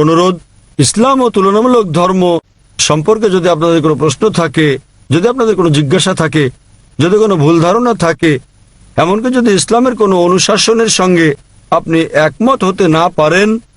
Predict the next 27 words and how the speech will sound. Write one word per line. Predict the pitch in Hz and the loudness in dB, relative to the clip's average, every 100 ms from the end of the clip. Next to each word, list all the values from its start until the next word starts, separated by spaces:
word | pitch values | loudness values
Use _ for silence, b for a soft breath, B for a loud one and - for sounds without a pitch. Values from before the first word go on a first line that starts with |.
| _ _ _ | _ _ _
তাহলে | 160 185 | -2 0
সে | 180 - | 0 0
ব্যাপারে | 226 254 240 | 0 0 0
জেনে | 175 175 170 | 0 0 2
নেয়ার | 170 196 240 - _ _ _ _ _ | 2 0 -2 -8 _ _ _ _ _
এখনই | 160 151 143 123 | -4 -2 -2 -2
সময়। | 120 107 87 - _ - - | -2 -4 -8 -16 _ -20 -4
এবং | 165 190 190 | -2 0 0
ইনশাআল্লাহ | 190 - 269 262 226 208 196 - | 0 0 2 2 2 2 0 -4
আমি | 147 160 160 | -4 0 0
যুবক, | 139 156 165 151 - _ - _ - - - _ | 0 2 2 0 -6 _ -20 _ -20 -20 -20 _
আমি | 147 185 | -2 0
নিতে | 202 160 196 | 0 0 0
পারবো। | 165 143 143 - - _ - - - - - | 0 0 0 -2 -8 _ -20 -20 -20 -20 -6
আমার | 139 143 131 | -2 0 0
সীমিত | - 190 240 262 220 | 0 2 2 2 0
জ্ঞান | 185 180 180 | 2 0 0
দিয়ে | 165 185 202 208 _ _ _ | 2 2 2 -2 _ _ _
আমার | 143 147 - | -2 -2 -2
সাধ্যমতো | 156 156 196 226 240 226 190 | -4 -2 0 0 0 0 0
আপনাদের | 160 175 160 165 151 - - _ | 0 -2 0 2 0 -4 -12 _
প্রশ্নের | 151 139 160 143 | -4 -2 -2 0
জবাব | 147 170 214 | 0 0 0
দিতে | 170 147 | -2 0
চেষ্টা | 151 - 139 | -2 -2 -4
করব। | 127 147 143 165 180 - _ - - - 151 175 | -2 -2 0 0 0 -4 _ -20 -20 -4 0 2
আর | 196 | 2